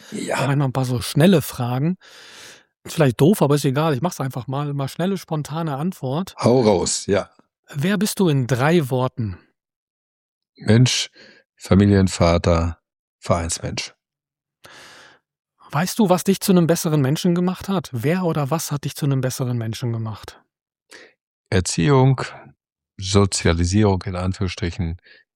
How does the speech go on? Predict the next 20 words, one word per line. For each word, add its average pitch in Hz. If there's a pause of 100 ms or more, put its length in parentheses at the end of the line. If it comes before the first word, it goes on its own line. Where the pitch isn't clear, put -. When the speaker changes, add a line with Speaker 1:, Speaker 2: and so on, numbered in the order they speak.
(160)
Speaker 1:
im 95
Verein 95
und - (480)
ich -
glaube 85
auch -
eine 82 (460)
ganz -
gute 92 (160)
Grundveranlagung. 85 (920)
Speaker 2:
Mhm. 123 (460)
Eine 123
schwierige 160
und 139
auch 131
fiese -
Frage, 123
ein 139
bisschen 147
fies. -